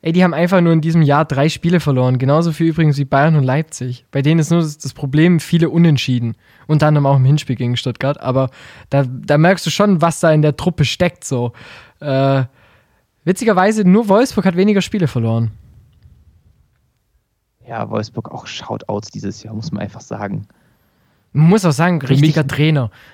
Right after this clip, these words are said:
Speaker 1: Also auch gestern nach
Speaker 2: Ey.
Speaker 1: dem Spiel, wie der gelassen sich da im Interview gibt.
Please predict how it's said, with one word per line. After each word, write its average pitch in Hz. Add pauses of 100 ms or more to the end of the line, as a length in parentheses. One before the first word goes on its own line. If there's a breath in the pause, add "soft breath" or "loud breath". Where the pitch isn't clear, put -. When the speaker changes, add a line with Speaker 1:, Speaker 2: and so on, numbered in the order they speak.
Speaker 1:
Also 151
auch 185
gestern 226
nach 202
Speaker 2:
Ey. 156
Speaker 1:
dem 190
Spiel, 233 (240 loud breath)
wie 202
der 214
gelassen 233
sich 226
da 220
im 208
Interview 226
gibt. 220